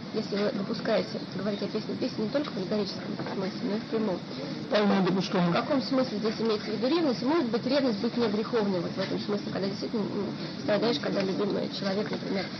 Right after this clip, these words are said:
Speaker 1: думает, что любимый человек любит кого-то ещё. Вот. Э, или действительно любит кого-то ещё. Это, м, может быть, э, так сказать,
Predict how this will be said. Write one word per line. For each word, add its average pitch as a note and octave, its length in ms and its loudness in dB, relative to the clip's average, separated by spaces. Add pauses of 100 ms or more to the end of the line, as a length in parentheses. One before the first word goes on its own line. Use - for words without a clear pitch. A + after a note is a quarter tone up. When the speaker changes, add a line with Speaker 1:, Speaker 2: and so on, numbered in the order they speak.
(100)
Speaker 1:
думает, G#3 240 2
что - 120 -4
любимый F#3+ 260 2
человек G#3 220 -2
любит E3+ 160 -4
кого-то F#3 260 -2
ещё. - 240 -4 (800)
Вот. G3 160 2 (340)
Э, - 180 -4
или G3 200 -2 (100)
действительно G3+ 360 -4
любит F3+ 220 -2
кого-то F#3 200 -4
ещё. - 160 -2
Это, A3+ 340 0
м, - 460 -2
может C#4+ 220 2
быть, G#3+ 160 0 (160)
э, G#3 100 0
так F#3+ 200 -2
сказать, G3 280 -2